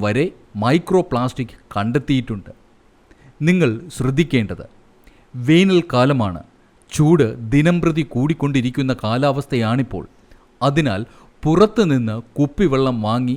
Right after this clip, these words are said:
കുടിക്കുമ്പോൾ ചില കാര്യങ്ങൾ ശ്രദ്ധിക്കണം. കടകളിൽ വിൽപ്പനയ്ക്കായി വെച്ചിരിക്കുന്ന കുപ്പിവെള്ളം, ശീതള പാനീയങ്ങൾ എന്നിവ നേരിട്ട് സൂര്യപ്രകാശം ഏൽക്കാത്ത രീതിയിൽ സൂക്ഷിക്കണം.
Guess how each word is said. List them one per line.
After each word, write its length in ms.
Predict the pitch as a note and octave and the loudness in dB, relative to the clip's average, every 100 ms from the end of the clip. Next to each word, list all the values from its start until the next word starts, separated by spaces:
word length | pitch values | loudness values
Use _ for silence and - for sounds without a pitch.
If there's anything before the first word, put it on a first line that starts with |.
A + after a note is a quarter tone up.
| E3 - | -8 -8
കുടിക്കുമ്പോൾ 600 | A#2 B2+ D3+ B2 G2+ A2+ - - _ | -6 -4 -4 -4 -4 -6 -10 -20 _
ചില 280 | - G3+ G#3 G3 | -2 2 2 0
കാര്യങ്ങൾ 420 | A2 C3 C3 B2+ A2 | 0 0 -2 -4 -6
ശ്രദ്ധിക്കണം. 540 | A#2 A2 C#3 B2+ G2 E2 - - - - - - - | -8 -6 -6 -4 -8 -10 -20 -20 -20 -20 -20 -16 -2
കടകളിൽ 500 | C#3 D#3+ D#3 C#3+ A#2 C3 | 2 4 4 2 0 -4
വിൽപ്പനയ്ക്കായി 840 | A2+ B2+ C#3+ - E3+ D#3+ D3 C3+ | -4 -2 -2 0 -2 0 0 0
വെച്ചിരിക്കുന്ന 680 | A#2+ A2+ - C#3 A#2+ C3+ B2+ B2 - | 0 -2 -2 -4 -4 -4 -4 -6 -6
കുപ്പിവെള്ളം, 640 | A#2+ - E3 A#2+ A#2+ G#2 C3 - - - - | -6 0 2 2 0 -2 -6 -16 -20 -20 -12
ശീതള 500 | - F3+ G3 F#3+ F3+ E3+ | -2 0 2 2 2 0
പാനീയങ്ങൾ 680 | A#2 B2 D3+ D#3 D#3 C#3+ C#3+ D#3 C3+ | -2 -2 -2 -2 -2 -2 -2 -4 -2
എന്നിവ 380 | C#3+ F3 B2+ A#2 - | 0 0 0 -2 -4
നേരിട്ട് 640 | B2+ C3+ E3 G3+ G3+ - F#3+ - | -4 0 2 2 0 -2 -4 -4
സൂര്യപ്രകാശം 840 | A2+ B2+ D3+ C#3+ C3 C#3 C3 C#3 B2+ - | -4 0 -2 -2 -2 -2 -2 -8 -10 -6
ഏൽക്കാത്ത 560 | A#2+ D3+ E3 F#3+ F#3 E3 | -4 -2 -2 -2 0 0
രീതിയിൽ 640 | A2+ A#2+ C#3+ A#2 G#2 B2 - - - - | 0 -2 -2 -2 -4 -8 -14 -20 -12 -4
സൂക്ഷിക്കണം. 600 | A#2+ B2 D#3 - F#2+ | -4 -4 -8 -6 -10